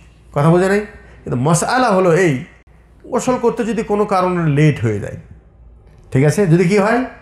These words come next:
লেট হয়ে যায়, তাহলে ওই যার উপর গোসল ফরজ, তিনি নারী হোক বা পুরুষ হোক, তাহলে অন্য কোনো কর্ম করতে পারবে কি?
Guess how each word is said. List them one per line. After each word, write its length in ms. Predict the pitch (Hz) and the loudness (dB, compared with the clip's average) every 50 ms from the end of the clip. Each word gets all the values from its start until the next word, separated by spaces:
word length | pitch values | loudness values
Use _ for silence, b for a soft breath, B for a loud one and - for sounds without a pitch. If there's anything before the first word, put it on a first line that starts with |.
| - - - _ - | -20 -20 -20 _ -4
লেট 220 | 127 170 214 220 - | -2 0 0 2 0
হয়ে 140 | 170 185 165 | 0 -2 -2
যায়, 160 | 139 110 - B B B B B B _ | -4 -4 -8 B B B B B B _
তাহলে 300 | 180 180 196 214 226 226 220 202 - - | -2 -2 0 0 0 0 -2 -2 -4 -2
ওই 140 | 208 220 220 175 | -2 0 0 0
যার 260 | 147 175 175 185 190 | 0 0 0 0 0
উপর 180 | 185 196 214 185 | 0 -2 -4 -2
গোসল 320 | 151 170 165 160 190 196 170 | -2 -2 -2 0 0 -2 0
ফরজ, 300 | - 160 147 135 120 - - - _ - - - | 0 0 -2 -2 -4 -6 -12 -18 _ -20 -10 -6
তিনি 160 | 151 151 151 | -2 -2 0
নারী 220 | 139 143 156 180 196 | 0 2 2 2 2
হোক 120 | 190 180 | 2 2
বা 100 | 185 196 | 0 -2
পুরুষ 280 | 170 - 175 175 175 127 139 | 0 0 2 2 2 2 2
হোক, 120 | 123 - - B B B B B | 0 -4 -6 B B B B B
তাহলে 200 | B - 170 - - - | B -2 -2 -2 0 0
অন্য 240 | 208 214 220 226 233 240 | -2 -2 0 0 0 -2
কোনো 220 | 233 226 233 233 226 | 0 0 0 0 0
কর্ম 280 | 226 214 202 196 202 208 | 0 0 -2 0 0 -2
করতে 300 | 196 - 202 156 - 180 | -2 -2 -4 -4 -2 -6
পারবে 400 | 160 - 156 147 139 139 147 196 208 | -4 -2 -2 0 0 2 2 2 0
কি? 180 | 208 294 294 | 0 -2 -4